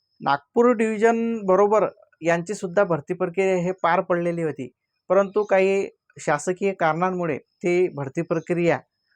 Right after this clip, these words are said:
प्रलंबित आहे. तर, अ, निश्चितच छत्रपती संभाजीनगर या डिव्हिजनचे जे उमेदवार आहे सिलेक्ट झालेले,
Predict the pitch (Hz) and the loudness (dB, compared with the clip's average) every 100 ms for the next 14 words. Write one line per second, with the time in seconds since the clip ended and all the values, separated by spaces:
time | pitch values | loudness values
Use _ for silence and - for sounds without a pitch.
0 | _ _ _ 160 165 170 180 180 175 143 | _ _ _ 2 4 4 2 0 0 -2
1 | 135 _ _ _ _ 196 202 202 202 - | -6 _ _ _ _ 4 6 6 4 -2
2 | _ - 185 180 254 247 226 - _ _ | _ -4 -2 0 2 4 2 0 _ _
3 | - 185 208 214 220 - 170 185 202 214 | -4 -2 -2 -4 -4 -4 -2 0 0 -2
4 | 208 214 208 - - 175 185 185 185 - | -2 -2 -2 -6 -8 0 4 4 2 -4
5 | _ _ _ _ _ _ _ _ 147 151 | _ _ _ _ _ _ _ _ -6 -4
6 | 160 190 196 208 202 202 202 - - 165 | 0 0 0 -2 0 2 2 -2 -4 0
7 | 202 220 214 202 - 180 175 147 147 135 | 4 4 6 4 0 -4 -4 -4 -4 -4